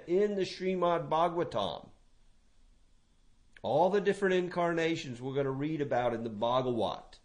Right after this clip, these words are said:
all the different incarnations and an understanding of these Vis-, different Vishnu forms. And then these Vishnu forms, they are all coming. They're all coming in the individual universe.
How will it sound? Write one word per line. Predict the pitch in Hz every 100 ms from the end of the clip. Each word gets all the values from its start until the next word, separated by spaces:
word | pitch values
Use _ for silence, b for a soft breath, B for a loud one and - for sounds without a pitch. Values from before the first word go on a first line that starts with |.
| _ _ - _
all | - 143 170
the | 185
different | 170 170 151
incarnations | 151 151 170 156 151 156 147 127 120
and | 120
an | 131
understanding | 143 143 143 - 147 147 139
of | 123
these | 127 131
Vis-, | 117 123 151 - b b -
different | 147 151 131
Vishnu | 110 165 160 147 135
forms. | 120 131 120 104 98 B B
And | 135
then | 165 170
these | 185 165
Vishnu | 127 156 233 - 202 165
forms, | - 139 135 143 - - b b b b _ 139
they | 175 220 240
are | - 185 190 185
all | 175 185 196
coming. | 190 196 214 131 92 135 135 - - - - - - _ - - _ - - - - _ -
They're | 131 175
all | 175 180 175
coming | - - 220 226 156 120
in | - 147 156
the | 156 -
individual | 208 220 214 214 180 196 185
universe. | 170 247 233 156 131 127 -